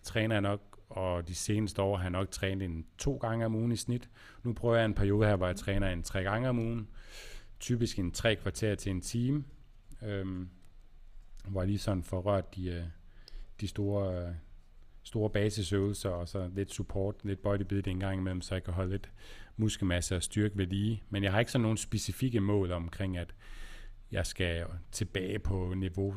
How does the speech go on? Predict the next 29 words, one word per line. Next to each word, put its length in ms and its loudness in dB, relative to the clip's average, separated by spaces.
Det 120 2
har 160 2
jeg 100 0
sådan 200 -2
lidt 460 -6
opgivet. 440 -4
Jeg 120 -4
tror 240 -4
sgu 200 -4
ikke, 160 -4
jeg 100 -2
kommer 280 -2
tilbage 380 -4
til, 220 -4
øh, 240 -6
til 160 -4
topniveau 560 -2
igen. 300 -4
Øhm, 420 -8
jeg 100 -4
tror 160 -2
godt, 160 6
jeg 120 4
kunne. 380 8
Jeg 160 2
tror 260 6
ikke, 140 4
jeg 60 4
gider. 280 0